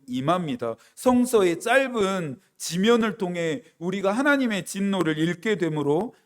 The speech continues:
하나님이 진노하시기까지, 그 전까지 오래 참으신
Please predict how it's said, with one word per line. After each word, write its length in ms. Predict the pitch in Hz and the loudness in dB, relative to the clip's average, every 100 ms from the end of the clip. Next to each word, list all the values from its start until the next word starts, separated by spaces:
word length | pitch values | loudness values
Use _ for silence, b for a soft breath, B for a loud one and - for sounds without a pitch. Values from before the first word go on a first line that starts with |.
| _ | _
하나님이 500 | 220 220 202 190 - | 0 0 0 -4 -6
진노하시기까지, 1400 | 214 240 247 240 214 233 240 269 247 247 170 156 160 - | -4 -2 0 2 2 0 -4 -4 -4 0 0 0 -8 -6
그 160 | 220 208 | -6 -4
전까지 840 | 160 160 156 180 160 156 170 233 b b - | -4 -4 0 0 0 -2 -4 -6 b b -4
오래 360 | 156 196 247 254 | 2 4 4 2
참으신 920 | 269 247 240 - 196 190 165 123 | 0 2 0 0 -2 0 -2 -6